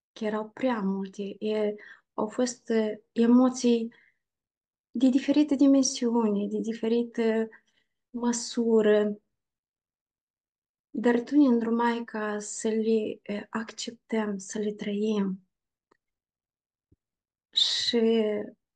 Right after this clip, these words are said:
iar mă întorc, izolarea asta, ca să fii acolo, în, e, ambientul cealaltă izolat și protejat de relația socială,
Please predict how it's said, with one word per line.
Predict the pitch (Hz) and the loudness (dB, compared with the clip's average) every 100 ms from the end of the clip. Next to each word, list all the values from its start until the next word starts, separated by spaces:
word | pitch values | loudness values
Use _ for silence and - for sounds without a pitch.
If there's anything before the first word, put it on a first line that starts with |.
| _ _ | _ _
iar | - 233 285 | -2 2 4
mă | 302 269 | 4 6
întorc, | 254 254 247 - | 4 2 -4 -6
izolarea | - 226 233 254 254 226 208 196 | -2 0 2 2 2 0 -2 -4
asta, | 214 240 - 202 | -8 -10 -12 -10
ca | - | -8
să | 202 - - | -6 -6 -4
fii | 240 233 | 2 2
acolo, | 214 - 214 196 196 - _ _ - _ _ | 2 0 2 2 -2 -8 _ _ -20 _ _
în, | - 208 208 | -4 0 2
e, | 208 208 202 208 _ _ _ _ | 2 -2 -4 -10 _ _ _ _
ambientul | 214 220 220 247 247 240 | 0 2 4 4 2 0
cealaltă | - 214 208 | -4 -2 0
izolat | 208 208 214 208 220 - _ _ _ _ _ _ _ | 0 -2 -2 -4 -6 -10 _ _ _ _ _ _ _
și | - - | -8 -8
protejat | - 208 214 214 226 226 | -6 -4 0 2 2 -2
de | 214 202 196 190 190 190 - _ _ _ _ _ _ _ _ _ _ _ _ 202 | -2 -2 -2 -4 -4 -8 -12 _ _ _ _ _ _ _ _ _ _ _ _ -8
relația | 202 208 214 208 202 | -4 -4 -4 -6 -10
socială, | - 196 - 220 247 220 | -10 -8 -4 -2 0 0